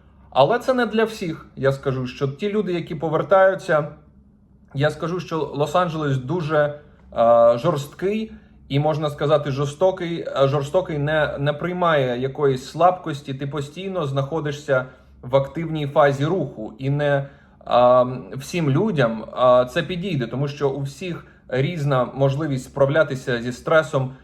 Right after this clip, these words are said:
різна можливість, а, м, е, фінансова, тому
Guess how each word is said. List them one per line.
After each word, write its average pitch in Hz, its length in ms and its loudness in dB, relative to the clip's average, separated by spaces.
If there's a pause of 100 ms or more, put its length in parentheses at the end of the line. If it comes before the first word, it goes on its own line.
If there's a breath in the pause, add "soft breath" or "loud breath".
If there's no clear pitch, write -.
(120 loud breath)
різна 147 340 -2
можливість, 139 720 -4
а, 123 280 6
м, 123 380 -4
е, 87 800 -10
фінансова, 135 880 2 (240 loud breath)
тому 170 540 0